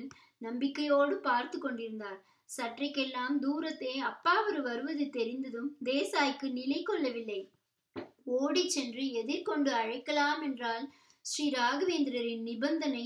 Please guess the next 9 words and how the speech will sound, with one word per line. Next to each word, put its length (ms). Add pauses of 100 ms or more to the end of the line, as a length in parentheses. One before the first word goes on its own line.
நினைவுக்கு 480
வந்தது. 360 (460)
அழைக்கக்கூடாது 880
தானே, 320 (320)
வெறுமனே 600
அவருடன் 520
நடந்து 480
வருவோம் 440
என 160